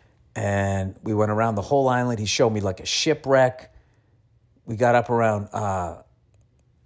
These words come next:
you know, Oaks Bluff, and there was a tall ship, and he fucking nosed it down, and we went, like, right by it.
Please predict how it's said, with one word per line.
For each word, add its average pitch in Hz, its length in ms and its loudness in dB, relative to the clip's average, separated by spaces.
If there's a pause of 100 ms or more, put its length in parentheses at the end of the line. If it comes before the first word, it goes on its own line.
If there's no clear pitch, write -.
(100)
you 120 120 -6
know, 104 220 -6 (120)
Oaks 123 220 0
Bluff, 123 340 0
and 110 60 -4
there 107 80 -2
was 95 100 -4
a 87 80 -8
tall 117 340 2
ship, - 380 -2
and 101 100 -10
he 95 60 -10
fucking 104 480 -2
nosed 110 320 0
it 98 100 -4
down, 113 360 2
and 107 80 -2
we 104 80 -2
went, 101 200 -2
like, 98 200 -6
right 110 420 -2
by 107 240 4
it. - 320 -2